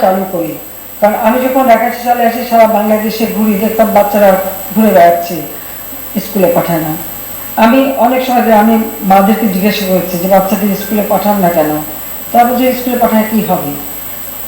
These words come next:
যদি একটু কাজ করে তো অন্তত দশটা টাকা তো কামাই করে আনতে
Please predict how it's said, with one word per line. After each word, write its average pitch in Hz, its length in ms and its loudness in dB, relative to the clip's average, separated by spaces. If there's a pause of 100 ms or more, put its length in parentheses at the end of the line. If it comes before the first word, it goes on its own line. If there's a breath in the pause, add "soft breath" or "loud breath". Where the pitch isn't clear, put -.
যদি 208 160 2
একটু 226 200 -2
কাজ 220 160 6 (140)
করে 262 240 2
তো 269 60 4
অন্তত 220 680 4 (520)
দশটা 208 260 4
টাকা 208 260 4
তো 220 60 2
কামাই 190 340 4
করে 196 140 6
আনতে 160 260 -2